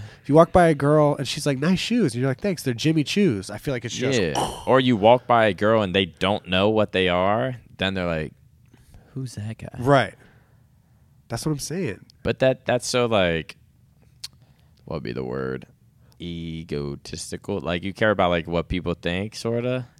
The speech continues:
Speaker 1: I mean, yeah. But
Speaker 2: But
Speaker 1: that's, but why?
Speaker 2: but
Speaker 1: wh-,
Speaker 2: no, I
Speaker 1: but at
Speaker 2: want
Speaker 1: the same time, why is Seth buying seven pairs of Yeezys?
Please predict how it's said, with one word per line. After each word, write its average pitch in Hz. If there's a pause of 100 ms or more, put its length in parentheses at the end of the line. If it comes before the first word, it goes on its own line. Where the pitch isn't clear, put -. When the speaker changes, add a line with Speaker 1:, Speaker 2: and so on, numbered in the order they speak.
Speaker 1:
I 156
mean, 165
yeah. 139 (200)
But 143
Speaker 2:
But 143
Speaker 1:
that's, 123
but -
why? 170
Speaker 2:
but 143
Speaker 1:
wh-, 160
Speaker 2:
no, 170
I 117
Speaker 1:
but 139
at -
Speaker 2:
want 247
Speaker 1:
the 240
same 240
time, 196
why 147
is 117
Seth -
buying 104
seven 90
pairs 95
of 98
Yeezys? 101